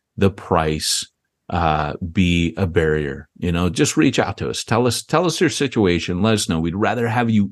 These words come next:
in it than out of it. So, uh, all right, guys, that's it. Um, this has been Peyton Jones and Pete Mitchell.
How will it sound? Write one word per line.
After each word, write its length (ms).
in 160
it 220
than 260
out 180
of 100
it. 200
So, 500
uh, 460
all 80
right, 220
guys, 240
that's 200
it. 280
Um, 600
this 180
has 120
been 280
Peyton 320
Jones 480
and 140
Pete 160
Mitchell. 480